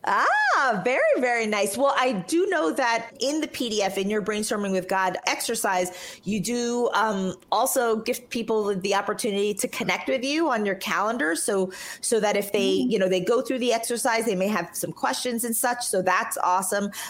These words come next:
Speaker 1: But I believe that there, it also is information about that Facebook group in there, correct?
Speaker 2: Yep, absolutely, for sure. Love to
Speaker 1: Awesome.
Speaker 2: have you join the community.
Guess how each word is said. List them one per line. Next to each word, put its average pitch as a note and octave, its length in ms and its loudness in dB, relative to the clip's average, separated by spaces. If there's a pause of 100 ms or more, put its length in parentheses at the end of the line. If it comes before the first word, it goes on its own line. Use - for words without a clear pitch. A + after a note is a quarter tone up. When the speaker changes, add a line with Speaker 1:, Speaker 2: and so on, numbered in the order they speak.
Speaker 1:
But A#3+ 100 4
I A#3 80 4
believe G#3+ 560 0
that B3 240 0
there, A3+ 460 2
it A3 260 0
also G#3+ 320 2
is G3+ 140 0
information G3+ 520 0
about F3+ 200 0
that D#3+ 200 0
Facebook E3+ 360 -2
group D#3+ 200 -2
in C#3+ 120 -2
there, C3+ 260 -4
correct? - 400 -2
Speaker 2:
Yep, G#3+ 420 2
absolutely, G3 720 2
for G#3+ 200 0
sure. F#3+ 160 0
Love G3 560 4
to C#4+ 80 4
Speaker 1:
Awesome. - 20 4
Speaker 2:
have C4+ 200 2
you C#4 180 4
join C4+ 300 4
the C#4+ 100 4
community. F#3+ 720 2